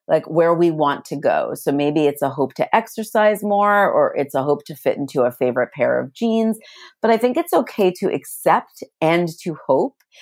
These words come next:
And also, uh, an idea for any new mom is, just like we do those baby photos, to actually get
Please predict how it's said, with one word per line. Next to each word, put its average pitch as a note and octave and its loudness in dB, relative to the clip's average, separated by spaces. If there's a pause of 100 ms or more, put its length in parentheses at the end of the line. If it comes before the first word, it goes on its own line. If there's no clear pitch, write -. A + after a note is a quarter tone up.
(240)
And G3 2
also, A3 2 (180)
uh, D3 2 (100)
an F3 -2
idea E3 0
for F#3+ 2
any F#3+ 0
new F3+ -4
mom D3+ -2 (300)
is, E3 0
just G3+ -4
like A#3+ 0
we G#3 0
do F3+ 2
those D3 0
baby C#3+ -2
photos, A#3 0 (320)
to A3 -10
actually A#3 0
get D#3+ 2